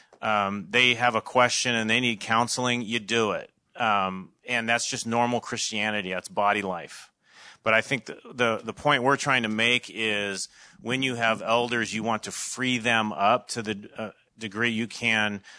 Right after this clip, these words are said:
for the ministry of the word and prayer. And you want to have the other people to understand in their ecclesiology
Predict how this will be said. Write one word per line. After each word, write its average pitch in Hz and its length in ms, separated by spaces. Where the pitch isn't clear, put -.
for 117 160
the 110 80
ministry 120 460
of 113 80
the 110 60
word 110 280
and 98 140
prayer. 127 420
And 117 120
you 117 120
want 127 160
to 123 60
have 123 180
the 117 120
other 135 200
people 143 300
to 113 140
understand 131 800
in 117 80
their 117 120
ecclesiology 123 1200